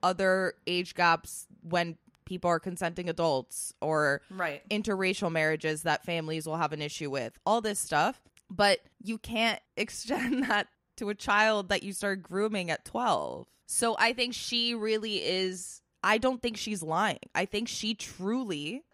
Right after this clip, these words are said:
Speaker 1: doesn't see the issue with what happened.
Speaker 2: Yeah. It's this, like, profound, and I mean this, like, capital N narcissism, like, I, I really mean this in a clinical sense. It's this profound narcissism, not, like,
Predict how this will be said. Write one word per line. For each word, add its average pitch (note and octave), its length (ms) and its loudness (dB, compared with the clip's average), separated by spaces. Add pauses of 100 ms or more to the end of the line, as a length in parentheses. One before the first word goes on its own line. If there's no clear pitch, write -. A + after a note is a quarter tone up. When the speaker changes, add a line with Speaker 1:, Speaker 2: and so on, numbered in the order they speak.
Speaker 1:
doesn't G#3+ 400 2
see G3 240 -4
the F3+ 200 -4
issue A3 640 -4
with F3 200 -4
what D#3 140 0
happened. G2 420 -8
Speaker 2:
Yeah. E3+ 320 -2 (340)
It's G3 220 -2
this, G#3+ 260 -2
like, F#3 360 0 (140)
profound, F3+ 1160 0 (200)
and A#3+ 160 2
I A#3 60 4
mean C4 220 -2
this, C#4 200 -2
like, G3+ 160 0
capital G3 560 -2
N F#3 320 2
narcissism, F#3+ 840 -4
like, D3+ 360 -6 (440)
I, D#3+ 260 6
I - 40 6
really A3+ 280 2
mean F#3 200 -4
this F#3+ 180 -2
in F3+ 80 -6
a D#3+ 40 -6
clinical E3 380 -8
sense. - 320 -4
It's D#3 160 -10
this E3+ 180 -8
profound E3 800 -4
narcissism, D#3 640 -6
not, E3 160 -6
like, G3 200 -6